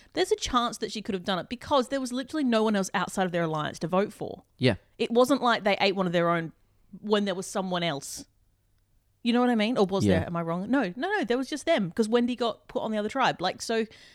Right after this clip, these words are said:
Speaker 1: <sighs> I think she could have worked her way back in with him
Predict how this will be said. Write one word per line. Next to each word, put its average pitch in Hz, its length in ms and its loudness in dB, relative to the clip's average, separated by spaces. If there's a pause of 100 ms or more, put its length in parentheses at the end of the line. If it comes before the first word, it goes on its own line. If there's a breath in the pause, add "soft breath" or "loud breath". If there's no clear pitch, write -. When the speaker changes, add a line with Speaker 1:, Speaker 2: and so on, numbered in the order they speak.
(560 soft breath)
Speaker 1:
<sighs> - 540 -12
I 254 80 -4
think 294 200 -2
she 320 120 0
could - 320 -2
have 220 260 0
worked 196 280 -2
her 202 100 -6
way 175 200 0
back 165 260 -4
in 160 180 -6
with 214 100 -4
him 339 320 -4